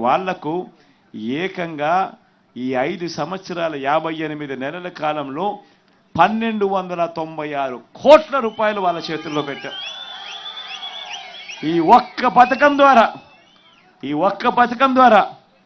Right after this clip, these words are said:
ఈరోజు మీ అందరికీ మరొక మాట కూడా చెప్తా ఉన్నా. నెక్స్ట్ మళ్ళీ మన ప్రభుత్వం వచ్చిన తర్వాత ఈసారి సొంతంగా టిప్పర్లు కొనుక్కొని,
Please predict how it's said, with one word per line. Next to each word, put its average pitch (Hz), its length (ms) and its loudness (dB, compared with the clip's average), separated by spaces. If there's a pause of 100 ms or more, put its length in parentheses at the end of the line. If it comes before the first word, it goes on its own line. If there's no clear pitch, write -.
(720)
ఈరోజు 180 400 2
మీ 233 60 6 (100)
అందరికీ 240 380 2
మరొక 247 340 4
మాట 247 220 8
కూడా 254 180 2
చెప్తా 254 260 2 (100)
ఉన్నా. 233 160 4 (920)
నెక్స్ట్ 147 400 -6 (100)
మళ్ళీ 208 260 0
మన 214 100 4 (100)
ప్రభుత్వం 208 460 2
వచ్చిన 208 220 -2 (100)
తర్వాత 214 380 4 (880)
ఈసారి 208 360 4 (100)
సొంతంగా 233 560 0 (140)
టిప్పర్లు 240 500 -2
కొనుక్కొని, 233 540 0